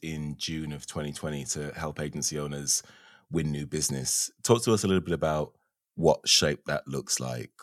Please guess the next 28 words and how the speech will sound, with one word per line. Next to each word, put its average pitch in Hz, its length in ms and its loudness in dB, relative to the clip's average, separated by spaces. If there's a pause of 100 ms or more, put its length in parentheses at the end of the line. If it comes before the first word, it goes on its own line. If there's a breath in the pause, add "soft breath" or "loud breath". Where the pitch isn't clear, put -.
What 82 320 4
size 80 380 4
of 76 80 -2
agencies 71 480 0
do 73 40 -6
you 71 60 -6
typically 71 340 -6
work 73 320 -2
with? 67 300 -6 (480 soft breath)
Who 92 100 8
is 85 140 6
it 76 100 -2
a 78 60 -4
good 78 160 -4
fit - 260 -4
for? 71 300 -2
Who 76 80 -2
is 67 140 -4
it - 100 -8
not 71 180 -2
a 71 40 -8
good 69 200 -8
fit - 240 -4
for? 69 460 -2 (440 soft breath)
Creative 73 340 6
agencies, 69 720 -4 (120)
digital, 67 580 -4 (120)
tech, 64 280 0